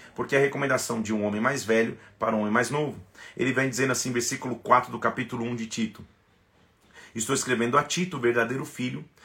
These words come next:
segundo a fé e a graça na paz de Deus Pai em Cristo Jesus. Eu te deixei em Creta para que você puder, pusesse em ordem as coisas,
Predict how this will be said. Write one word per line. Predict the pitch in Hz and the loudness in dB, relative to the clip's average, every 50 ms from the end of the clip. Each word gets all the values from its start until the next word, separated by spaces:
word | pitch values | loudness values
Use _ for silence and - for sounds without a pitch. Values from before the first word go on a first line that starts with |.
| - - | -20 -14
segundo | - - - 135 131 151 170 160 160 | -8 -6 -6 -4 -2 -2 0 2 2
a | 156 | 2
fé | 160 - - 131 127 131 135 135 - - _ _ _ _ _ _ _ _ _ _ _ _ _ _ _ - | 0 0 -2 0 0 0 0 -4 -10 -20 _ _ _ _ _ _ _ _ _ _ _ _ _ _ _ 2
e | 113 | 6
a | 131 135 | 6 6
graça | 131 117 120 113 117 127 127 - - 127 | 8 8 8 8 8 8 6 2 -2 -2
na | 117 98 | -2 -2
paz | 92 - - 117 131 131 | 2 6 6 6 6 6
de | 131 | 2
Deus | 131 139 139 - | -2 -4 -4 -2
Pai | - - 110 107 110 107 | 2 4 4 4 4 2
em | 101 | -2
Cristo | - 98 101 92 - | -6 -10 -10 -10 -8
Jesus. | - 120 123 120 139 147 - - - - - _ _ _ _ _ _ _ _ - | -6 -6 -6 -6 -6 -6 -6 -6 -8 -12 -16 _ _ _ _ _ _ _ _ -8
Eu | 123 | -8
te | 117 - - | -8 -4 -4
deixei | 107 101 95 - 95 | -4 -2 -2 -2 -4
em | 98 113 | -4 -4
Creta | 110 - 117 120 120 120 - 120 | 0 2 4 4 4 4 0 -2
para | - 113 | -2 -4
que | 110 - | -4 -4
você | 107 104 - 113 | -4 -6 -6 -6
puder, | - - 113 101 92 101 101 104 92 | -6 -8 -8 -6 -2 -2 -2 -2 -2
pusesse | - - 107 92 101 98 95 - - | -6 -8 -4 -2 -2 -2 -2 -4 -4
em | 95 87 | -4 -4
ordem | 85 85 85 90 95 | -4 -6 -6 -4 -6
as | 101 - | -4 -6
coisas, | - - - 131 123 120 110 117 117 - | -6 -4 -2 0 0 0 0 -2 -4 -8